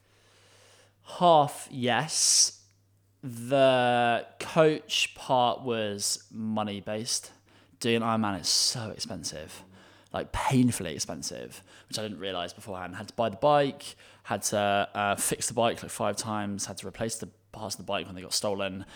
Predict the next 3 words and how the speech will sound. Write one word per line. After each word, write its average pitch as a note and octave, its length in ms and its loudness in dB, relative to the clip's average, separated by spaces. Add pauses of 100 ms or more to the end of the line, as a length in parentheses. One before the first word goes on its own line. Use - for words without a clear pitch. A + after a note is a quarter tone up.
(260)
Um, F#2+ 640 -2 (840)
nutrition, C3+ 760 6
uh, G#2+ 840 -2